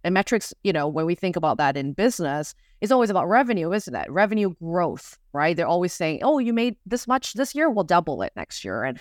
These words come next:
that's the sign of growth and scalability,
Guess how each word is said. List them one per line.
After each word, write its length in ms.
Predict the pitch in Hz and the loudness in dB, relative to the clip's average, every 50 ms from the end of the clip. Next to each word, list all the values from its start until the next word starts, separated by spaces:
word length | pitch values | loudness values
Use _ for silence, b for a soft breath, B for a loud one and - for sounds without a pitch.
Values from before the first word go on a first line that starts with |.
| - - _ | -16 -2 _
that's 240 | - 262 240 240 - | 2 4 4 2 -2
the 80 | - | -8
sign 640 | 185 - - - 220 202 202 202 185 180 180 170 156 - | -8 -8 -8 -6 -4 -2 0 0 0 -2 -2 -4 -2 -2
of 200 | 143 139 143 143 | -2 -2 -2 -4
growth 420 | - 135 107 - 98 - - - - | -6 -4 -4 -4 -4 -6 -10 -12 -10
and 120 | - 135 143 | -10 -10 -10
scalability, 840 | - - 147 127 110 113 110 117 107 131 135 - - 62 - - | -6 -4 -4 -4 -4 -4 -6 -6 -6 -6 -6 -6 -8 -10 -12 -14